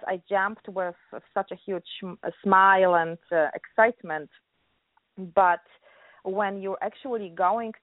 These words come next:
through, um, there is so much vulnerability involved in, like, let's say, in, in true branding, when you're discovering,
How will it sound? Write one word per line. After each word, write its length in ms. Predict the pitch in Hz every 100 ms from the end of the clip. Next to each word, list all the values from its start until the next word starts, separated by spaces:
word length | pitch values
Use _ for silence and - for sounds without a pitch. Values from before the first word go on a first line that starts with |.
| -
through, 360 | 170 160 156 - _ _ _ -
um, 580 | 190 180 175 170 160 -
there 140 | 196 202
is 60 | -
so 140 | - 277
much 200 | 339 254
vulnerability 1300 | 196 220 220 202 185 151 180 196 185 - 139 104 127 -
involved 600 | 180 165 151 139 101 - - _ - _ _ -
in, 440 | 180 165 156 147 165
like, 220 | 160 -
let's 180 | 175 -
say, 300 | 202 175 165 -
in, 240 | 175 170
in 120 | 175 - -
true 160 | 233 226
branding, 580 | 180 175 175 175 165 156
when 320 | 180 170 175 170
you're 180 | 185 180
discovering, 840 | 175 - 196 185 180 175 165 160